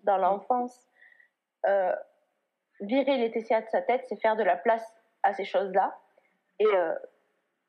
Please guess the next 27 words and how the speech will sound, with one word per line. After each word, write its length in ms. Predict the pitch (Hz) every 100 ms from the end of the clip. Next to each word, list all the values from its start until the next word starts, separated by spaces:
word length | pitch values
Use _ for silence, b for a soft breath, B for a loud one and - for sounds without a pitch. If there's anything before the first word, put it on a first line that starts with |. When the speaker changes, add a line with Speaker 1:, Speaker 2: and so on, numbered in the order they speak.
| _
Speaker 1:
en 80 | 196
tout 100 | -
cas, 140 | 254
pour 260 | 254 254 214
ma 120 | 165
part, 360 | - 254 - - - _
j'ai 180 | 196 185
eu 180 | 190 -
énormément 480 | 240 233 214 202 220
de 100 | 208
difficultés 880 | 190 208 - 269 - 214 - 220 - b b b b _ _
à, 520 | 196 202 196 202 180 - - _ _ _ _ _
à 120 | 147
exprimer 540 | 202 - - 285 277 269
ces 80 | 220
choses-là. 460 | - 214 202 262 - _ _ B B _ _
Et 260 | 208 190 -
c'était 280 | - 202 202
très, 260 | - - 262
très 200 | - 240
dur. 180 | 240 262 -
J'ai 180 | 196
eu 60 | 190
des, 340 | 180 190 - -
des 180 | 180 196
nuits 180 | 190 214
blanches, 580 | 240 277 262 - -